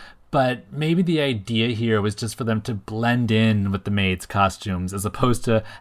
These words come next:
actually disguise themselves and go undercover. There's really nothing about these costumes that conceal their identities.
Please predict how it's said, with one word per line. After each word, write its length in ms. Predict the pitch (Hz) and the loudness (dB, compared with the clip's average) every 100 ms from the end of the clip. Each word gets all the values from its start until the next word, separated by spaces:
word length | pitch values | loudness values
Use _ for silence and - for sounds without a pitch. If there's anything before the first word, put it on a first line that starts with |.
| - | 2
actually 420 | 113 127 - 113 | 4 4 -2 -2
disguise 760 | 104 - - - 104 104 98 | -2 -4 -6 2 6 6 2
themselves 500 | 110 95 107 95 92 | -4 -4 0 2 2
and 140 | 98 95 | -2 0
go 240 | 95 95 | 2 2
undercover. 720 | 98 92 92 110 92 90 92 - _ - - - | -2 -4 2 4 6 2 -2 -16 _ -20 -12 0
There's 180 | 131 | 0
really 360 | 123 123 117 113 | 2 2 4 2
nothing 400 | 120 127 127 113 | 2 0 2 4
about 220 | 110 104 | 4 4
these 180 | 110 104 - | 0 -2 -2
costumes 580 | 110 101 - 98 92 98 | 2 2 2 -2 -2 -2
that 160 | 95 | -2
conceal 460 | 110 98 - 113 101 | -2 -2 0 0 0
their 180 | 98 95 | -2 -2
identities. 720 | 98 95 90 95 101 - | 0 0 -2 -8 -4 -6